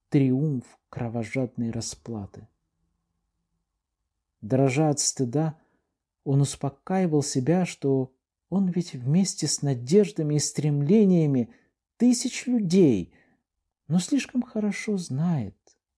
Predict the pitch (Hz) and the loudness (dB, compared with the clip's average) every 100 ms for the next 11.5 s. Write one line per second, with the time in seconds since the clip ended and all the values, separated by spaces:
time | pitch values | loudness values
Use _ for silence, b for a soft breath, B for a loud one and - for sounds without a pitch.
0 | _ - - 151 147 139 139 139 139 131 | _ -18 -6 -4 -2 0 0 0 0 0
1 | 95 - - 104 117 92 - _ 110 - | 0 -8 -10 -4 -2 -2 -8 _ -12 -12
2 | 101 - - - 110 101 90 90 104 _ | -14 -16 -18 -16 -12 -12 -12 -16 -20 _
3 | _ _ _ _ _ _ _ _ _ _ | _ _ _ _ _ _ _ _ _ _
4 | _ _ _ _ _ _ _ _ _ _ | _ _ _ _ _ _ _ _ _ _
5 | _ _ _ - 180 202 220 - 101 - | _ _ _ -2 2 4 2 0 -8 -6
6 | 110 139 175 - 127 123 120 143 139 135 | -2 2 2 0 -2 0 0 2 2 0
7 | 131 - 165 143 - 135 120 117 135 - | -2 0 0 0 0 -2 -2 -2 -2 0
8 | 156 160 147 139 135 135 135 170 165 147 | -2 -2 -2 -2 0 -2 0 2 2 2
9 | 135 123 117 170 165 135 135 b b b | 2 0 2 2 4 2 -2 b b b
10 | b b _ 185 165 139 147 139 143 120 | b b _ 2 2 4 4 4 2 2
11 | 117 107 110 92 | -2 0 0 -2